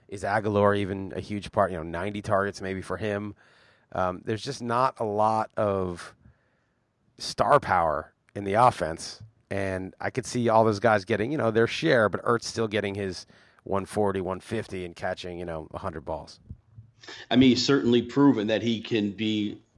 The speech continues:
Speaker 2: extremely productive. We know that from his past. So it's hard to bet against him at this point,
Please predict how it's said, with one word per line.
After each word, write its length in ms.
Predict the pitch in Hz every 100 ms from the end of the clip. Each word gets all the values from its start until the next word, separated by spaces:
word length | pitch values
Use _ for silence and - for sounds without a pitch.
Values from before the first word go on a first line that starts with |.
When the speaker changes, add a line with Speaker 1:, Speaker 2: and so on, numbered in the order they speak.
| _
Speaker 2:
extremely 440 | - - 131 117 110
productive. 480 | 117 117 123 104 95
We 100 | 107
know 160 | 110
that 200 | 104 113
from 100 | 110
his 120 | 95 -
past. 380 | 127 98 90
So 300 | - 104 104 - - - _ _ _ _ _ _
it's 140 | 110 117
hard 220 | 123 123
to 60 | 107
bet 200 | 123 113
against 400 | 104 131 131 113
him 100 | 98
at 80 | 98
this 180 | 98
point, 360 | - 104 98